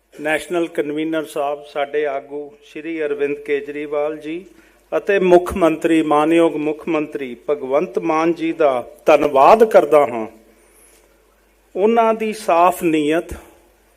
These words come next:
ਇਮਾਨਦਾਰੀ ਅਤੇ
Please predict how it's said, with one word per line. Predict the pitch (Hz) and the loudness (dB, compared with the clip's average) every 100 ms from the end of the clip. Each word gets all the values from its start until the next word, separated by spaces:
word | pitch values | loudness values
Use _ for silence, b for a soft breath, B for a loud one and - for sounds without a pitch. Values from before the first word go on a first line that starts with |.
| _ - | _ 0
ਇਮਾਨਦਾਰੀ | 160 143 151 170 170 170 175 196 - b b b b b _ _ _ - | 2 4 2 2 2 2 0 -8 -20 b b b b b _ _ _ -6
ਅਤੇ | 170 220 196 165 | -4 -2 -2 -2